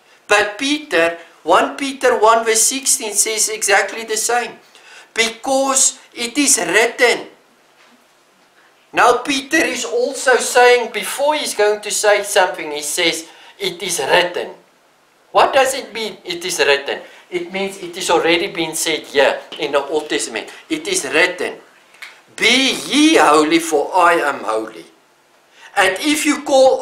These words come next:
on my, on the Father, who without respect of persons, he is no respect of person,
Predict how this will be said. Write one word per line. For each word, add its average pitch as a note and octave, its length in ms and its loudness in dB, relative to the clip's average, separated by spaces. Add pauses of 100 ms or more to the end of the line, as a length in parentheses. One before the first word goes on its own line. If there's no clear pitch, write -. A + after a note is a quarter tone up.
(100)
on G3 120 2
my, G#3 220 6 (320)
on G3+ 120 0
the F#3 140 4
Father, B3+ 640 4 (960)
who F3+ 160 -4
without A#3 640 4
respect A#3 600 2
of - 200 -4
persons, F#3 520 2
he C#3 160 -6
is E3 160 -2
no F#3 260 4
respect F3+ 540 -4
of - 220 -10
person, C3 520 0